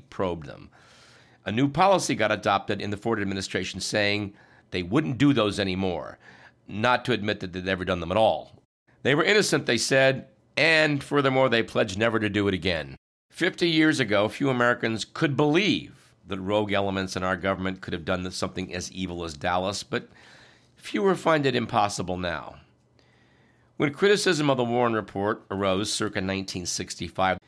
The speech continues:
the focus was on whether someone else besides Oswald had been involved. It did not take long, however, before rumblings came to the surface that something much bigger might be in play.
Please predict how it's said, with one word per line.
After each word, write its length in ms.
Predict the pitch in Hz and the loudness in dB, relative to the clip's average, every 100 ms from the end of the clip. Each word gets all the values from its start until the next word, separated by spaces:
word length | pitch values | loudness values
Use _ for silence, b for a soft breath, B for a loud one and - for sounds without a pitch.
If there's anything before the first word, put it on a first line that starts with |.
| b | b
the 80 | 117 | -4
focus 420 | 135 180 - 120 | 0 2 2 -2
was 240 | 107 110 107 | 0 0 0
on 160 | 104 | 0
whether 200 | 110 107 | 0 0
someone 400 | 101 120 117 123 - | 0 0 0 0 2
else 500 | 135 170 143 - - | 4 4 2 -2 -4
besides 540 | - 107 107 104 98 - | -6 -2 2 2 0 0
Oswald 560 | 113 135 113 101 90 | 2 2 0 -2 -2
had 140 | 90 82 | -6 -8
been 100 | 85 | -10
involved. 560 | 76 82 67 55 - _ b _ _ b b b b b _ | -6 -6 -6 -10 -18 _ b _ _ b b b b b _
It 40 | |
did 100 | 110 | -2
not 180 | 127 160 | 2 2
take 200 | 156 139 | 0 0
long, 260 | 120 143 139 | 4 4 4
however, 160 | 113 | 0
before 300 | 98 98 110 | -2 -4 -4
rumblings 480 | 98 113 117 110 98 | 0 0 0 -2 -4
came 160 | 117 101 | -4 -4
to 100 | 95 | -4
the 20 | |
surface 360 | - 101 107 95 | -4 -4 -4 -8
that 140 | 98 | -8
something 380 | - 285 - 135 | -6 -6 -4 -4
much 520 | 107 120 135 - 80 | -2 0 0 -4 -2
bigger 260 | 110 95 90 | 0 0 -2
might 300 | 85 80 85 | -6 -8 -10
be 120 | 80 | -10
in 120 | 73 | -10
play. 400 | - 71 52 | -10 -10 -12